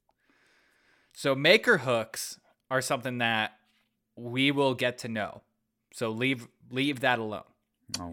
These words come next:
Speaker 2: man. Anticipation. Thumpers?
Speaker 1: That too. <laughs>
Speaker 2: I think a thumper is like an E M P.
Speaker 1: Yeah,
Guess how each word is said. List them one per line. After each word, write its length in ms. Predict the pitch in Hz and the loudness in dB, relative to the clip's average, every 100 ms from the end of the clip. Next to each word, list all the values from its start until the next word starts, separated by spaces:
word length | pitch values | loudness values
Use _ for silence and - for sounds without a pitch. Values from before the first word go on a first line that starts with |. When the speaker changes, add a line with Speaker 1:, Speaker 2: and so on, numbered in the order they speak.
| 85 | -10
Speaker 2:
man. 480 | 90 98 101 101 98 _ _ _ | -8 -6 -4 -6 -8 _ _ _
Anticipation. 800 | 95 85 101 87 95 98 - 80 - _ _ | -12 -8 -8 -8 -8 -8 -8 -12 -14 _ _
Thumpers? 640 | - 127 139 185 208 - - _ _ _ _ _ _ _ _ _ _ _ _ _ _ _ _ - | 2 4 6 4 4 -2 -4 _ _ _ _ _ _ _ _ _ _ _ _ _ _ _ _ -2
Speaker 1:
That 220 | 139 143 | 2 2
too. 220 | - 120 - _ _ _ _ _ _ _ _ _ _ _ - | 0 -6 -6 _ _ _ _ _ _ _ _ _ _ _ -14
<laughs> 440 | 117 - - 156 - | -12 -12 -14 -6 4
Speaker 2:
I 120 | 170 | 8
think 160 | 214 | 10
a 60 | 196 | 8
thumper 280 | 170 170 156 | 8 6 6
is 140 | 139 | 4
like 100 | 135 | 4
an 100 | 117 | 6
E 160 | 120 131 | 6 6
M 120 | 110 | 4
P. 320 | - 104 78 - _ _ _ _ _ _ _ _ _ _ _ _ _ _ _ _ _ _ _ | 0 -6 -6 -14 _ _ _ _ _ _ _ _ _ _ _ _ _ _ _ _ _ _ _
Speaker 1:
Yeah, 260 | 135 147 | 4 4